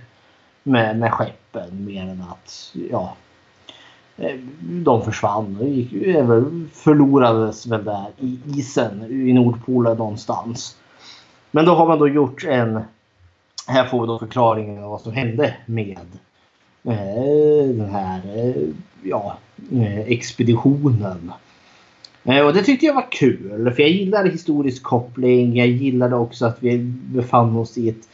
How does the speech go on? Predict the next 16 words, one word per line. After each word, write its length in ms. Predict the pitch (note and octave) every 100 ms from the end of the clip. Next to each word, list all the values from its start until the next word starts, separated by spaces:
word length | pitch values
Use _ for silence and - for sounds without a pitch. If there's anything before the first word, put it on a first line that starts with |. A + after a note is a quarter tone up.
| - - -
vinterlandskap. 1800 | A2+ - D#3 B2+ G2+ - - A#2 A#2 A#2 A2+ A#2 - - F3+ - E2+ F2
Jag 120 | A2+ G#2+
tycker 180 | A#2+
skräck 480 | A2+ - C#3+ D3 - -
gör 420 | A2+ B2 B2+ A2+
sig 300 | - G#2 G2+
jätteväl 920 | A2+ A#2+ - - G#2+ B2 B2+ G2+ G2 G2
just 260 | F#2+ - G#2+
i 40 |
vinter. 960 | G2 A#2 A#2 A#2+ A#2 - G#2+ G2 F#2+ - _ - - - - _ _
Eh, 220 | A#2 A2+ G#2+
det 100 | A2
vita, 720 | B2 A2+ F#2+ - C#3 A2 F#2+ G2+
det 100 | B2+
är 640 | C3 C3 C3+ D3 E3 E3
liksom, 280 | C3+ A#2+ G#2+